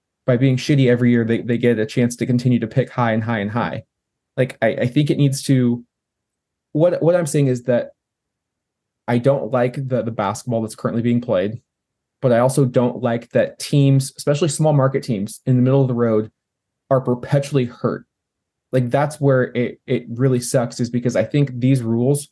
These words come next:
would then allow there to be more parity, and you could get even, I mean, you look at the N F L, like, every team, small market or big market, c-, can win the Super Bowl. Like, it's, it's crazy. I know the game of basketball is a bit different because you only get five players on the court per team at the same time.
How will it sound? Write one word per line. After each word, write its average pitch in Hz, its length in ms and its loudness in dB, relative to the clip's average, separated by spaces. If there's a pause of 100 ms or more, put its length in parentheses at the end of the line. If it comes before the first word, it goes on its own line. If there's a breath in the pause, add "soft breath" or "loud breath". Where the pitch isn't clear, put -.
(500)
would 131 280 0
then 123 300 2
allow 120 360 2
there 120 180 -2
to 113 60 -2
be 113 140 0
more 123 260 2
parity, 107 560 -6 (240)
and 127 140 2
you 120 40 0
could 120 140 0
get 123 160 -2
even, 117 460 0 (600 loud breath)
I 208 40 2
mean, 220 100 4
you 240 80 4
look 269 100 0
at 247 60 0
the 175 120 4
N 160 60 2
F 135 140 0
L, 120 320 2
like, 139 240 -2 (320)
every 202 300 0
team, 135 400 2
small 160 220 2
market 143 260 2
or - 20 2
big 131 160 2
market, 110 340 -4
c-, - 120 -10
can 143 180 4
win 151 160 4
the 139 80 4
Super 135 240 0
Bowl. 95 300 -10
Like, 123 260 0
it's, 131 340 -2
it's 135 140 0
crazy. 117 500 -2
I 123 120 2
know 143 160 4
the 143 80 4
game 139 160 4
of 127 80 2
basketball 120 400 -2
is 113 80 -2
a 113 40 -4
bit 120 160 -4
different 113 300 -2
because - 160 -6
you 123 60 0
only 117 100 2
get 120 180 -8
five 110 240 -2
players 110 280 -4
on 113 160 -2
the 107 60 -6
court - 460 -4
per 127 160 0
team 120 280 0
at 107 80 -8
the 117 60 -10
same 104 220 -4
time. 110 460 -2